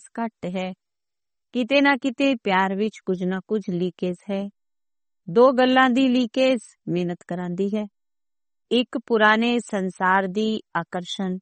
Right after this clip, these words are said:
ਸੰਸਾਰ ਵਿੱਚ ਸੰਬੰਧ ਪਦਾਰਥ ਸਭ ਆ ਜਾਂਦਾ। ਦੂਜਾ ਪੁਰਾਣੇ ਸੰਸਕਾਰ ਦੀ ਆਕਰਸ਼ਣ, ਇਹ ਪੁਰਾਣਾ ਸੰਸਾਰ, ਪੁਰਾਣੇ ਸੰਸਕਾਰ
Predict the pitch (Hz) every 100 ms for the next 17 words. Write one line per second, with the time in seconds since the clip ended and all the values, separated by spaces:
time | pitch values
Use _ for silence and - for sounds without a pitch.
0 | _ _ _ _ _ _ _ - 220 220
1 | - 220 226 247 262 262 233 254 240 262
2 | 262 247 208 196 202 208 - - 233 202
3 | 175 175 175 175 180 185 208 _ _ _
4 | - 185 160 180 175 185 _ _ _ _
5 | _ _ 220 226 226 247 269 254 226 196
6 | 190 - 190 196 202 190 226 226 226 _
7 | - 175 185 175 - 185 180 - _ _
8 | _ _ _ _ - 262 269 233 226 208
9 | 220 233 220 196 185 - 190 190 190 _
10 | - 196 190 208 220 196 180 - 185 185